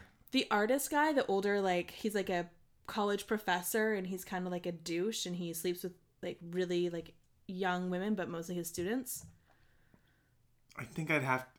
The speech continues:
Speaker 2: is that the one?
Speaker 1: So in the first season,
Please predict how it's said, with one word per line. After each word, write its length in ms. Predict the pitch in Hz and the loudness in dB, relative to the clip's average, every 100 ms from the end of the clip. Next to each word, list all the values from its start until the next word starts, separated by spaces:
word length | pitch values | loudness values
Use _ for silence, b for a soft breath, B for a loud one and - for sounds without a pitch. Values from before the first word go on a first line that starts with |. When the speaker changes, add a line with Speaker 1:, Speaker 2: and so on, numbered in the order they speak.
| 151 | -4
Speaker 2:
is 100 | 147 | 2
that 220 | 160 - | 2 2
the 80 | 170 | -2
one? 480 | 170 170 170 170 - _ _ - _ - - | 0 0 0 -4 -8 _ _ -20 _ -10 -4
Speaker 1:
So 200 | - 240 | 4 6
in 80 | 233 | 8
the 100 | 214 | 4
first 600 | - 220 220 247 - - | 2 4 4 4 -2 -2
season, 560 | 190 170 160 156 226 | 0 0 -2 -2 -4